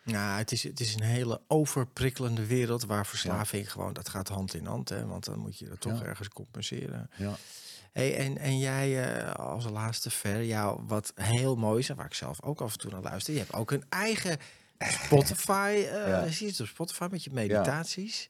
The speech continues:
Speaker 2: Ja.
Speaker 1: Want hij praat nu heel enthousiast en heel inspirerend, maar deze man
Speaker 2: Kan
Speaker 1: heeft
Speaker 2: ook
Speaker 1: ook,
Speaker 2: heel rustig.
Speaker 1: ah, als hij die
Speaker 2: <laughs>
Speaker 1: stem hoort op Spotify, eh,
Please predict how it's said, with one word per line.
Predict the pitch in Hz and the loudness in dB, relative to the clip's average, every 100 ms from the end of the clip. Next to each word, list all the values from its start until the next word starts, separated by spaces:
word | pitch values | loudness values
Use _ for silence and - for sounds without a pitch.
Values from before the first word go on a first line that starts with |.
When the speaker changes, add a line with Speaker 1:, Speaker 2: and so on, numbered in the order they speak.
| 87 | -10
Speaker 2:
Ja. | 87 | -4
Speaker 1:
Want | 123 131 | -2 0
hij | 143 | 0
praat | 143 151 151 | -2 -2 0
nu | 151 143 | 2 4
heel | 139 190 | 4 4
enthousiast | 143 139 - 139 - | -2 -8 -6 -2 -2
en | 113 | 0
heel | 127 143 | 0 0
inspirerend, | 113 - 123 147 151 147 | -2 -4 0 4 4 4
maar | 139 131 | 2 4
deze | 143 139 139 | 4 4 2
man | 139 | 4
Speaker 2:
Kan | 139 | 4
Speaker 1:
heeft | 87 82 | 4 4
Speaker 2:
ook | 170 | 4
Speaker 1:
ook, | 175 | 4
Speaker 2:
heel | 71 71 67 | 2 0 0
rustig. | 62 62 - - | -2 -2 2 2
Speaker 1:
ah, | 139 | 2
als | 160 143 - | 4 4 4
hij | 127 | 2
die | 110 - | 2 0
Speaker 2:
<laughs> | |
Speaker 1:
stem | - 185 190 | 4 4 4
hoort | 156 156 156 - | 4 4 2 -2
op | 127 | -8
Spotify, | - 143 139 139 - 131 127 135 139 - - - - | -4 0 0 0 -2 0 2 0 -2 -6 -16 -16 -4
eh, | 113 113 | 2 2